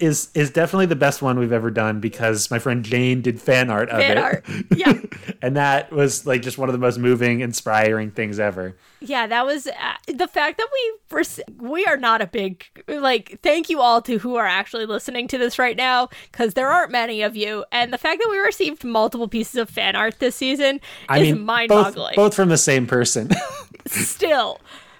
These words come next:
Speaker 2: one person gave enough time out of their day to make fan art. Like,
Speaker 1: But thank you, Jane. You're an,
Speaker 2: thank you,
Speaker 1: you're an
Speaker 2: Jane.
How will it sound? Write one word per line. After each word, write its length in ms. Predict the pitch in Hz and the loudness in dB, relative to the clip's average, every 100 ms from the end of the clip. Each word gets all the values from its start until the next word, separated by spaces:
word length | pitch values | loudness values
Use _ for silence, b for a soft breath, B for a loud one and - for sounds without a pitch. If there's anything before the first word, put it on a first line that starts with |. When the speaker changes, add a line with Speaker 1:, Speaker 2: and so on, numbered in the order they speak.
| - | -6
Speaker 2:
one 280 | 381 466 | -2 -2
person 440 | 466 - 294 320 262 | 0 0 0 -2 0
gave 220 | 254 233 | 2 2
enough 300 | 254 247 - | 2 0 -2
time 400 | - 269 254 233 | -2 0 2 0
out 160 | 233 247 | 0 -2
of 80 | |
their 180 | 247 233 | 0 0
day 240 | 180 220 285 | 0 0 -2
to 60 | |
make 240 | 202 220 - | -2 -4 -4
fan 300 | - 233 240 | -4 -2 -2
art. 320 | 196 - - | -4 -6 -6
Like, 220 | 294 285 | 2 2
Speaker 1:
But 80 | 226 | 4
thank 160 | 165 160 | 2 4
you, 80 | 147 | 2
Jane. 320 | 135 131 131 | 4 4 6
You're 140 | 127 | 4
an, 80 | 127 | 4
Speaker 2:
thank 200 | 123 120 | 4 2
you, 80 | 127 | 2
Speaker 1:
you're 100 | 139 | 4
an 80 | |
Speaker 2:
Jane. 80 | 131 | 4